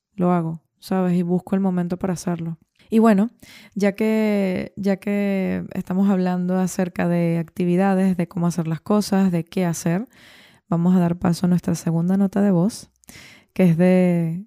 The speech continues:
Karina Schmal, eh, nuestra Incactus. <laughs>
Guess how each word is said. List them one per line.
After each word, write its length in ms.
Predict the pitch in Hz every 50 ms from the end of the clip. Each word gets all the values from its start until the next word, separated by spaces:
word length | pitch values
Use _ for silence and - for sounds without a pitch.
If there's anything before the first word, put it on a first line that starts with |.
| _ -
Karina 440 | - 190 180 180 175 175 175 175 175
Schmal, 480 | - - - 180 170 170 190 262 320 - _ _ - _ - - - - - - - - _ _ _ _ _
eh, 580 | - 185 180 180 175 170 170 165 165 165 165 165 - _
nuestra 800 | - 180 180 165 - - 175 175 165 165 165 160 160 160 160 156 _ _ _ _ _ _ _ _ _ _ _ _ _ _ _ _ -
Incactus. 840 | 175 180 175 170 - - 196 196 - _ - - 240 - - - _
<laughs> 880 | - - - - 196 190 170 240 208 - 254 185 165 135 - - 170 139